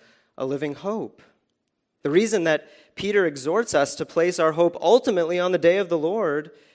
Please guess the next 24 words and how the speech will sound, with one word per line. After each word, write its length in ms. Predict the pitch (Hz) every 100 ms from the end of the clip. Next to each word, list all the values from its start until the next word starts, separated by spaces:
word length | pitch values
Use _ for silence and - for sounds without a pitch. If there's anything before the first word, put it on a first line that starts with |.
| _
is 140 | 175
that 140 | 160 196
we've 160 | 208
been 200 | 175 196 190 -
born 300 | 143 180 240
again 240 | 233 233 247
to 260 | - 254
this 220 | 311 262 -
hope. 340 | 160 123 104
We 140 | 165
are 280 | 190 208 196 - _ -
a 120 | 180
hoping 520 | 165 202 233 175 143
people 520 | - 214 240 170 117 -
as 140 | 139
Christians. 880 | - 214 226 - 131 101 104 - - _ _ _ _ _ _ _
In 120 | 170
a 160 | 190 175 - -
real 340 | 147 240 247
way, 200 | 165 233
this 180 | 208 208
is 100 | 214
the 60 | 220
purpose 800 | - 240 294 277 123 - -